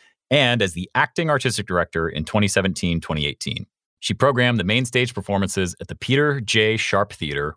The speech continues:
with four new creations during the fall and a triple bill in the spring, which included Martha Graham's Rite of Spring and Bill T. Jones'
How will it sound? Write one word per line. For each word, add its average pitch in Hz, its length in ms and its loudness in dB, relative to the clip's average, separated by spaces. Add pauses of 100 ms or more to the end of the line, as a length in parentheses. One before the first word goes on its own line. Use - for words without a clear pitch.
with 82 120 -4
four 135 360 2
new 151 100 0
creations 82 580 -2
during 110 220 4
the 113 80 2
fall 85 380 0 (440)
and 104 120 2
a 104 40 2
triple 196 260 2
bill 98 240 4
in 87 60 0
the 87 60 -2
spring, 80 480 -2
which 95 160 -2
included 135 540 2
Martha 120 340 4
Graham's 113 340 2
Rite 92 300 2
of 120 60 -6
Spring 90 420 -2
and 76 160 -8
Bill 123 160 0
T. 127 220 0
Jones' 95 480 2